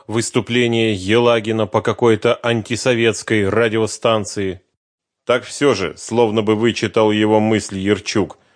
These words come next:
по какой радиостанции прозвучало это выступление?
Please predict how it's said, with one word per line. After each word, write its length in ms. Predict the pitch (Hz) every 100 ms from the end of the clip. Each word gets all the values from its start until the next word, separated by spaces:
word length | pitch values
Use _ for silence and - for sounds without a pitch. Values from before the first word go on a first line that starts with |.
| _ _ _ _
по 100 | 98
какой 420 | 123 120 165 131
радиостанции 1040 | 110 110 110 120 - 147 127 101 - 101 98
прозвучало 720 | 107 98 113 139 - 123 101
это 260 | 104 98 98
выступление? 800 | 98 - 113 120 92 73 58